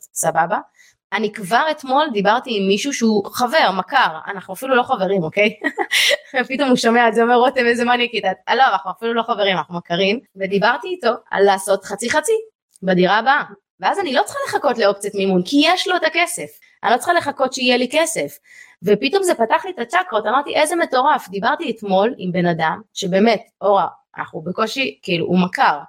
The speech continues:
שאנחנו ממש יכולים להיכנס כשותפים לתוך עסקה, עם חוזים, עם הכל, ולהגיד, "אוקיי, הוא משקיע, כמו שאנחנו מחפשים משקיע, במקום לחפש אחד, להביא אחד מה, מה, שאתה בערך מכיר", ולהיכנס ממש לחוזה מסודר והכל, את לא צריכה,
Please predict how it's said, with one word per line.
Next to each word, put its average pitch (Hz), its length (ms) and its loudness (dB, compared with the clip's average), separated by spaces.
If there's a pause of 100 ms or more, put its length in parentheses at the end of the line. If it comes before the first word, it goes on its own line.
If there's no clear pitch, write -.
(360)
שאנחנו 196 180 -4
ממש 240 220 0
יכולים 233 240 0
להיכנס 226 440 0
כשותפים 214 560 -2
לתוך 214 400 0 (120)
עסקה, 269 560 0
עם 180 160 -8
חוזים, 226 460 -2
עם 196 120 2
הכל, 160 300 -2 (440)
ולהגיד, 381 260 2
"אוקיי, 440 160 0
הוא 381 100 6
משקיע, 226 360 0
כמו 285 120 0
שאנחנו 302 180 0
מחפשים 254 300 -6
משקיע, 320 340 2 (120)
במקום 247 220 0
לחפש 240 360 -2
אחד, 175 260 -2
להביא 277 280 -2
אחד 415 200 -2
מה, 349 100 -6 (200)
מה, 262 120 0 (340)
שאתה 208 160 -4
בערך 226 320 0
מכיר", 190 360 -8 (140)
ולהיכנס 226 440 2
ממש 453 240 2
לחוזה 214 300 -2
מסודר 214 400 0
והכל, 185 260 0
את 180 80 -2
לא 196 60 0
צריכה, 220 320 0